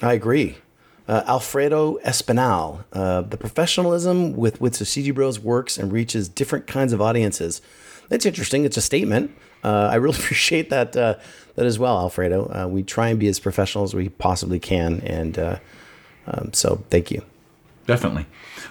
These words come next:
Speaker 2: Well, we'd like to thank you for being part of our podcast today, and we had a great time answering,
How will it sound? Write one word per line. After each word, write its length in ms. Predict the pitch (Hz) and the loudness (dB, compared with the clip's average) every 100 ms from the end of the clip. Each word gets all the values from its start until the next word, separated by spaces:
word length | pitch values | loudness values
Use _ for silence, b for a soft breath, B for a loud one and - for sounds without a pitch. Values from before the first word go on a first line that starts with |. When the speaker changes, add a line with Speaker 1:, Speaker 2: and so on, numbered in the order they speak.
| - | -4
Speaker 2:
Well, 100 | 190 | -2
we'd 100 | 247 | 0
like 100 | 240 | 0
to 60 | |
thank 260 | 220 190 185 | 0 -2 -2
you 60 | 185 | -2
for 100 | 147 | 0
being 220 | 127 123 | 0 2
part 180 | 123 113 | 0 2
of 80 | |
our 100 | 95 | 0
podcast 520 | 95 95 92 101 92 - | 0 -2 -2 -2 -4 -4
today, 280 | 95 107 | 0 0
and 120 | 123 95 | 0 0
we 80 | |
had 120 | 101 87 | 0 -2
a 40 | |
great 240 | 85 92 | -2 -6
time 180 | 95 87 | -4 -2
answering, 520 | 87 92 - 98 92 | 0 -2 0 -2 -2